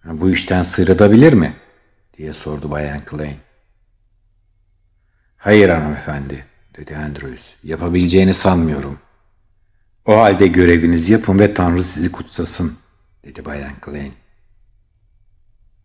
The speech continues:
Dava bir Kasım sabahı başladı ve öğleden sonrasına dek sürdü.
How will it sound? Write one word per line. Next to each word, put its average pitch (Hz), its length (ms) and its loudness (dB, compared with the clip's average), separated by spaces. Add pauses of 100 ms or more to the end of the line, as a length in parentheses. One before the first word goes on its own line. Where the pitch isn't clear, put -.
(2500)
Dava 87 520 2
bir 110 160 4
Kasım 85 280 -6
sabahı 78 400 -4
başladı 82 460 -8
ve 92 60 -2
öğleden 82 420 -2
sonrasına 76 640 -10
dek 73 160 -16
sürdü. 69 400 -20